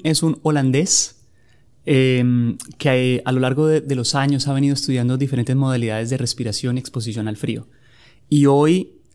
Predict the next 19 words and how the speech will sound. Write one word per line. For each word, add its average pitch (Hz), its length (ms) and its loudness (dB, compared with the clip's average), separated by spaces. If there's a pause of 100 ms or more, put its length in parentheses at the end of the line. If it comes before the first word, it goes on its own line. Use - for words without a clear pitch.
(280)
acuñó 143 580 2
el 139 100 0
término 143 320 0
del 127 140 2
método 131 380 0
Wim 127 200 0
Hof, 131 240 -2
que - 160 -6
no 113 80 -2
es 113 60 -4
más 123 180 -2
que 139 100 -6
la 120 120 -4
suma 123 420 -2
de 123 180 -2
tres 117 260 -4
pil-, - 300 -4
pilares 123 360 -2
fundamentales. 107 640 -4